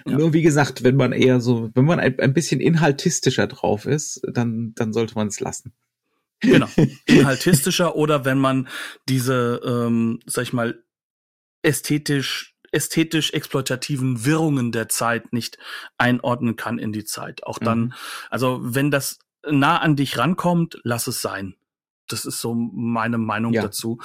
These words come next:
Speaker 2: Ja.
Speaker 1: weil die, weil nicht für jeden funktioniert diese ästhetische Distanzierung
Speaker 2: Ja.
Speaker 1: über diese A-, Entleerung der Figur.
Speaker 2: Mhm.
Speaker 1: Also du, da, da muss man schon halt auch wirklich diese Entleerung der Figur als Grundlage annehmen können,
Speaker 2: Mhm.
Speaker 1: um diese Entleerung der Zeichen auch drin zu haben.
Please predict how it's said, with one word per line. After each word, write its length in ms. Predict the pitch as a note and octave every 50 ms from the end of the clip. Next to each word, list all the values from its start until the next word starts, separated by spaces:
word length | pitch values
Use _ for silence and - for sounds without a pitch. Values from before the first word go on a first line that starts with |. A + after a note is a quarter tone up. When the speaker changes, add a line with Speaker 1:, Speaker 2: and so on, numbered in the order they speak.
| - -
Speaker 2:
Ja. 180 | - A2 G#2 - A2+
Speaker 1:
weil 400 | A#2+ A#2+ A#2 A#2+ A#2+ B2 B2+ A#2+
die, 220 | A#2+ A#2 B2 A#2+ B2 - - C#3+ C#3+
weil 260 | C3+ B2 C3 C3 C#3
nicht 160 | D3+ C#3+ -
für 80 | - C#3
jeden 280 | A#2+ B2 C3+ C#3 C#3 B2+
funktioniert 760 | - - C3 B2 - - A#2+ B2 B2 B2+ B2+ B2 - - -
diese 300 | A#2+ A2 A#2 B2 - -
ästhetische 560 | A2+ - - - - A#2+ A#2 A#2+ - A#2+ A2+
Distanzierung 800 | - A2+ - - - A2 G#2 - - - A2 - - A#2 A2+ - - _ - - -
Speaker 2:
Ja. 120 | A2 - -
Speaker 1:
über 200 | - A#2+ A#2+ A#2+
diese 280 | A2+ A2 G#2 A#2 - -
A-, 140 | A2+ A#2+ - -
Entleerung 480 | C3 A#2 - B2 A#2 A#2 G2+ G#2+ A2 -
der 100 | A2 -
Figur. 440 | - - - - - G#2 G#2 - _ - - - -
Speaker 2:
Mhm. 140 | - A#2+ A2
Speaker 1:
Also 160 | A#2 A#2 B2
du, 200 | A#2 A#2 - C3 B2+ - _ _ _
da, 100 | - B2+
da 140 | A#2+ C#3 C3+
muss 200 | C#3 D3 D3 -
man 140 | D#3+ D3 C#3
schon 300 | - C#3 C3+ C3 B2 A#2+
halt 140 | B2 A#2
auch 140 | - B2 -
wirklich 260 | C3 B2+ - C3+ -
diese 200 | - B2+ A#2+ A#2+
Entleerung 480 | A#2+ A#2+ - A#2 A#2+ B2 A#2 B2 A#2+ B2
der 100 | A#2 G#2+
Figur 540 | - - A2+ A2+ - C3 B2+ C3 B2+ - -
als 180 | B2 - -
Grundlage 480 | - - B2 A#2 - A#2 G#2 G#2+ G#2+ G#2+
annehmen 420 | - A2+ G#2+ G#2+ G#2 G#2 G2 G2 -
können, 220 | - A2+ A2+ B2 A#2+ A2 A2+
Speaker 2:
Mhm. 140 | B2+ B2+ - -
Speaker 1:
um 180 | - - B2 B2
diese 220 | A#2 A#2+ A2+ C3
Entleerung 600 | - C3 A#2 - A#2+ B2 C3 B2 A#2+ B2 B2 A2+ - -
der 120 | A#2 G#2+
Zeichen 360 | - - A2 A2 G#2+ - -
auch 140 | - - -
drin 220 | - - - -
zu 160 | - - - -
haben. 80 | _